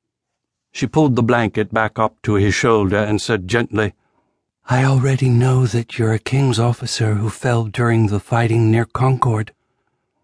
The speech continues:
"And I know that you're a Yankee, probably a rebel." "Yes, but that doesn't mean we want to harm you, keep you prisoner here, or make you suffer any more than you already have.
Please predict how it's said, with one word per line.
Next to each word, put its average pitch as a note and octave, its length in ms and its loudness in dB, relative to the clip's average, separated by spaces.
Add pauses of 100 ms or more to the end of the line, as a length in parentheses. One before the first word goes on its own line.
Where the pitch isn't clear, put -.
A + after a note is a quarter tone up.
(680)
"And B2+ 180 2
I C#3+ 240 4
know C3+ 360 4
that A#2+ 200 0
you're C#3 180 2
a B2+ 240 2
Yankee, B2+ 420 0 (500)
probably B2+ 420 4
a B2 100 2
rebel." C3 440 2 (1040)
"Yes, A#2+ 340 0 (840)
but B2+ 140 0
that C#3 180 0
doesn't C#3+ 380 2
mean C#3+ 180 6
we C#3+ 120 4
want C#3 240 2
to C3+ 120 2
harm D3 340 4
you, G#2+ 220 2 (280)
keep - 200 -2
you B2+ 80 0
prisoner C#3+ 420 2
here, C3 240 2 (220)
or C#3+ 100 0
make C#3 240 2
you C#3 80 0
suffer C3+ 400 0
any C3 180 2
more B2+ 260 2
than B2 160 0
you B2+ 140 2
already B2 380 2
have. D3 420 2